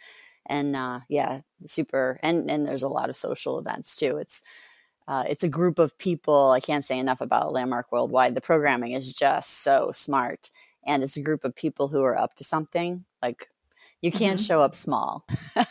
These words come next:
Speaker 2: <laughs>
Speaker 1: inside of a Landmark program. And I'm
Speaker 2: <laughs>
Speaker 1: actually doing, I work with a coach inside of Landmark, the personal coaching program. And it's, um,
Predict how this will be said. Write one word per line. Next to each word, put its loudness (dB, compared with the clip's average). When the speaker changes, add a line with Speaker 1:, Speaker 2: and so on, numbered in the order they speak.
Speaker 2:
<laughs> 0
Speaker 1:
inside 2
of 0
a 4
Landmark 4
program. 4
And 6
I'm 4
Speaker 2:
<laughs> -
Speaker 1:
actually 4
doing, 4
I 4
work 4
with 0
a 2
coach 2
inside 0
of -6
Landmark, -8
the -8
personal -6
coaching -6
program. -6
And -6
it's, -2
um, -4